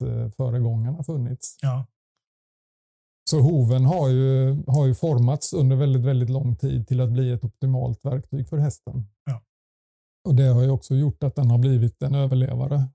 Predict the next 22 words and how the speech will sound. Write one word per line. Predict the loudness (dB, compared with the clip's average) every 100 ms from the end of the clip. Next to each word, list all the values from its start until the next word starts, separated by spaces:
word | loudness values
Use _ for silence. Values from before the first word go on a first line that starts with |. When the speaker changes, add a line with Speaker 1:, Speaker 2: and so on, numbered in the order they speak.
| -14 _ _ -2
Speaker 1:
både | 0 2
hästen | 0 0 2
och |
hoven. | 2 2 -2 -4 -6 _ _ _ _ _ _ -2
Framförallt | -2 -2 -4 -4
hoven. | -4 -4 -8 -6 -4
Speaker 2:
Ja. | -4 -6 -6
Speaker 1:
Ehm, | -4 -2 -2 -2 -4 -6 _ _ _ _ _ _ _ -2
och | 2
man | 2
ska | 2
inte | 0 2
underskatta, | 2 2 2 0 -2 -4 -4 -4 -2
mm, | 0 0 0 0 -4 -8 -6 -2
naturens, | 0 0 2 2 2 0 0 -2 -4 -6 -6 -8 -12 _ _ _ _ -8
ehm, | -4 -2 0 0 -2 -2 -4
förmåga | -2 0 0 0 -2 -2 -2 -4
till | -2 -2 -2 -2 -4 -6 -10 _ _ -4
perfektionism. | -4 -6 -8 -6 -6 -6 -10 -10 -12 -12 _ -4
Speaker 2:
Nej, | -2 -2 -4
och | -2
balans. | -4 -2 0 0 -2 -6